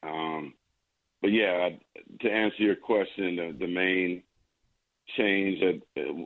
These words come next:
keep an eye on the coach, keep an eye on the front office,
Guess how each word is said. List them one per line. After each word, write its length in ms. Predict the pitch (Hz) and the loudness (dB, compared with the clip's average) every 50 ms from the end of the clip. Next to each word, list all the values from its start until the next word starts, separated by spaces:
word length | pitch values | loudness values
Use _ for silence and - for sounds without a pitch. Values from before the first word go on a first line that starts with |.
| - - - | -10 -2 0
keep 200 | - 104 95 101 | 2 2 4 4
an 80 | 98 | 2
eye 200 | 98 95 95 95 | 4 4 4 4
on 100 | 95 95 | 4 2
the 60 | 92 | 2
coach, 480 | - - - 113 104 104 104 101 98 - - - - - - - _ - | 0 2 2 4 4 6 4 4 2 0 -6 -12 -14 -14 -16 -20 _ -4
keep 160 | 110 92 90 | -4 -2 -2
an 80 | 92 92 | -2 -2
eye 120 | 87 87 | -2 -2
on 80 | 90 90 | -2 -2
the 60 | 82 - | -4 -4
front 160 | - 92 87 | -4 -4 -2
office, 460 | 90 95 98 95 - 98 98 92 90 | 0 2 2 2 2 2 2 2 2